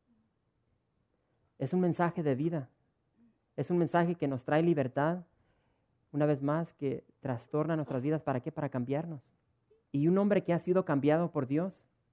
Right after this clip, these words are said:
está dispuesto a dar su vida para compartir ese gran mensaje. Y Pablo fue cambiado. Recordemos que Pablo buscaba a los cristianos, ¿para qué? Para encarcelarlos, para matarlos. Y cuando Dios derramó su gracia y su perdón sobre su vida,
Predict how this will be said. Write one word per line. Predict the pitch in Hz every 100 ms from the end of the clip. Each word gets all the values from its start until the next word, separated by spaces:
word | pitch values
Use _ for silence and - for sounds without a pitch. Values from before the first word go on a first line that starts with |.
| _ _ _ _ -
está | -
dispuesto | 151 147 160 151 139
a |
dar | 135
su | 135 131
vida | 156 190 180 _ _ _ _ _
para | 127 120
compartir | 120 117 113 - 135 120 _ -
ese | 120
gran | 123 123
mensaje. | 120 131 156 139 - _ _ _ -
Y | 127
Pablo | 135 147 147
fue | 135
cambiado. | 123 117 117 113 110 _ _ _ _ _ _ _ _ -
Recordemos | 120 127 135 156
que | -
Pablo | 117 139 156 160 131 _ _
buscaba | - 131 - 143 143
a | 139
los | 151
cristianos, | 120 - 143 143
¿para | 131 120
qué? | 151 156
Para | 139 127
encarcelarlos, | 123 120 113 117 123 143 156 -
para | 127
matarlos. | 117 117 131 147 156 -
Y | 131
cuando | 131 123 120
Dios | 135 160
derramó | 156 135 123 143
su | 143
gracia | 127 135 147 151
y |
su | 139
perdón | 127 123 135
sobre | 151 131
su | 127
vida, | 127 165